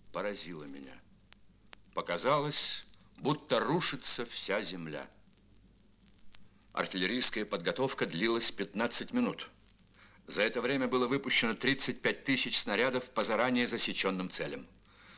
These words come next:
Пошли в атаку морские пехотинцы и стрелковые части с малой земли.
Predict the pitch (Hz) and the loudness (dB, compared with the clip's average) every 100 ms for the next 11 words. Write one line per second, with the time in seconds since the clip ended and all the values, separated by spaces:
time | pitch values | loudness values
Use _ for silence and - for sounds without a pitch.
0 | - 76 - 101 101 110 107 101 98 - | -6 -2 -2 0 0 0 0 2 4 4
1 | 113 101 98 92 110 117 - 107 107 - | 2 0 -2 -2 0 2 2 0 0 -2
2 | 98 95 - 120 107 101 - 113 - 117 | 0 -4 0 0 2 2 2 4 2 2
3 | 104 - 90 107 101 95 90 87 87 98 | 2 2 2 2 0 0 -2 -2 -4 -8